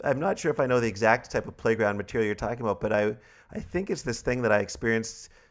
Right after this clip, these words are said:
the, for the first time when I was in England a, a few years, actually. I was at a big playground there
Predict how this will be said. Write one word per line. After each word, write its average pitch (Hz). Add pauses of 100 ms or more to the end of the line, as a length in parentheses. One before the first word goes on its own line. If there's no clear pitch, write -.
(160)
the, 117
for 123
the 117
first 127
time 117
when 110
I 104
was 95
in 98
England 107
a, 95
a -
few 110
years, 98
actually. -
I -
was 101
at 110
a 104
big 123
playground 107
there 98